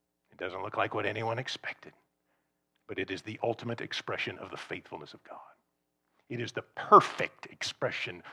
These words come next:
of the faithfulness of God. Verse twenty-nine,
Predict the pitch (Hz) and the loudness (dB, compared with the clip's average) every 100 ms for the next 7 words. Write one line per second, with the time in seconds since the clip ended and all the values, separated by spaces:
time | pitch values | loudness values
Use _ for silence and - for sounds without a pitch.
0 | - 117 98 90 - 104 - 90 82 80 | -8 -8 -8 -14 -8 -8 -8 -12 -10 -10
1 | - - 92 76 - - - - 80 78 | -10 -2 2 2 -2 -20 -14 -2 2 2
2 | 76 76 _ _ _ _ _ _ _ _ | 0 -6 _ _ _ _ _ _ _ _
3 | _ _ _ _ _ _ _ _ 110 92 | _ _ _ _ _ _ _ _ -2 -2
4 | - 98 95 98 98 92 | -4 -6 -2 -2 -2 -6